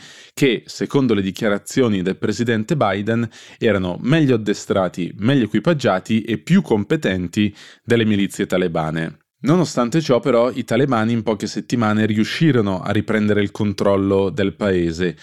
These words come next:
e qui arriviamo alle immagini dell'agosto dello scorso anno, quando la pista d'atterraggio dell'aeroporto di Kabul fu presa d'assalto da tutti coloro che cercavano di lasciare il paese. In un primo momento il regime dei talebani sembrava poter essere più dialogante su molti temi,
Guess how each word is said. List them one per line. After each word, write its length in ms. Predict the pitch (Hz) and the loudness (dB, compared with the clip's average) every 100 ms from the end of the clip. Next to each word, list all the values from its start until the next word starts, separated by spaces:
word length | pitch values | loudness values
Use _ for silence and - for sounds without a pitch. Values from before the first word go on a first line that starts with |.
| - - - | -20 -20 -4
e 120 | 139 | -2
qui 340 | - 113 120 - | 2 2 2 -2
arriviamo 640 | 110 110 110 110 113 107 | -2 2 2 2 2 2
alle 180 | 104 110 | 2 0
immagini 560 | 117 110 101 92 107 | 0 0 -2 -2 -2
dell'agosto 640 | 101 101 107 104 95 - 101 | 0 0 0 2 0 0 -2
dello 200 | 98 98 | 0 -2
scorso 460 | - 98 90 - | -2 -4 -4 -4
anno, 460 | 95 87 87 90 87 - - - _ | -2 -2 -4 -4 -6 -14 -20 -20 _
quando 220 | - 107 | -2 2
la 100 | 104 | 2
pista 440 | - 139 127 - 107 | 0 -2 -2 0 0
d'atterraggio 680 | 101 - 101 107 107 - | 0 0 0 2 0 -2
dell'aeroporto 640 | 95 95 95 101 123 110 104 | -2 0 0 -2 -2 -2 -4
di 100 | 98 | -4
Kabul 640 | 131 113 101 104 104 101 - - _ | -4 -2 0 2 2 0 -4 -20 _
fu 200 | - 107 | -8 0
presa 260 | 143 113 | 0 0
d'assalto 640 | 110 117 - 107 98 95 107 | -2 -4 0 0 0 -2 -2
da 140 | 98 | -2
tutti 360 | - 156 151 104 | -4 -10 -8 -6
coloro 520 | - 113 101 101 101 | 0 2 2 2 -2
che 120 | - | -6
cercavano 720 | - 107 110 104 101 101 101 | -6 -6 -2 -2 0 -2 -4
di 160 | 101 101 | -4 -2
lasciare 380 | 98 - 98 87 | -2 -2 -4 -4
il 120 | 90 | -4
paese. 720 | 92 85 78 78 87 78 _ _ | -4 -2 -4 -6 -8 -8 _ _
In 120 | 127 135 | 0 0
un 60 | |
primo 200 | 131 175 | 2 2
momento 800 | 147 175 131 123 110 143 147 - - | 4 2 2 0 2 2 2 -2 -2
il 160 | 117 | 0
regime 400 | 117 113 139 147 | 0 0 0 2
dei 120 | 120 | 2
talebani 480 | 110 123 131 117 117 | 2 0 2 0 0
sembrava 540 | 113 127 110 107 107 107 | -4 -2 2 2 0 -2
poter 260 | 117 117 | -4 -2
essere 400 | 107 - 117 107 | -2 -4 -2 -2
più 180 | - 117 | 0 -2
dialogante 840 | 110 107 107 98 95 98 92 98 | 0 2 2 0 0 -4 -2 -2
su 140 | 90 101 | -2 -4
molti 360 | 95 92 101 | -4 -2 -6
temi, 420 | - 95 90 85 | -2 -2 -2 -4